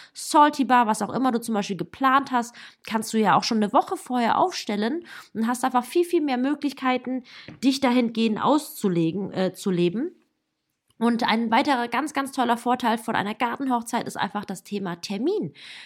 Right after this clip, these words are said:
Es gibt so viele Locations, wo du teilweise anderthalb bis zwei Jahre im Voraus planen musst, einfach nur um einen passenden Termin zu bekommen. Und zu Hause hast du gar keinen Stress. Ihr könnt es euch einfach einen Jahrestag legen oder welchen Tag auch immer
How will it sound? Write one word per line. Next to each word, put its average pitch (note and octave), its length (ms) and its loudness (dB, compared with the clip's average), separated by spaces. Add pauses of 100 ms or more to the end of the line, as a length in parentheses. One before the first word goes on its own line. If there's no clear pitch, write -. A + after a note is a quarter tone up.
(100)
Es - 180 -6
gibt - 240 -4
so F4 220 0
viele F4+ 260 0
Locations, D4+ 760 -2
wo B3+ 60 -2
du B3+ 80 -2
teilweise B3 560 -2
anderthalb C4+ 540 -4
bis - 180 -12
zwei - 340 -4
Jahre C#4+ 520 0 (340)
im A3+ 100 -4
Voraus A3+ 540 0
planen D#4 420 0
musst, D4 380 0
einfach B3+ 380 0
nur A#3+ 140 -2
um G#3+ 80 -2
einen F#3+ 180 -2
passenden A3+ 400 -6
Termin C4 400 0
zu A#3 180 -4
bekommen. F3 560 -4 (360)
Und G3 140 -6
zu G#3 200 -2
Hause E4 400 2
hast C4 200 -4
du A3+ 120 -6
gar B3+ 180 0
keinen C4+ 240 -6
Stress. B3 420 -4
Ihr - 120 -6
könnt A3+ 200 -2
es F3+ 120 -6
euch F3+ 160 -4
einfach F3 200 -8
einen F#3 140 -8
Jahrestag C4 640 0
legen A3+ 320 -2
oder G3 280 -4
welchen A#3 320 -4
Tag G#3 240 -6
auch - 120 -6
immer G#3+ 360 0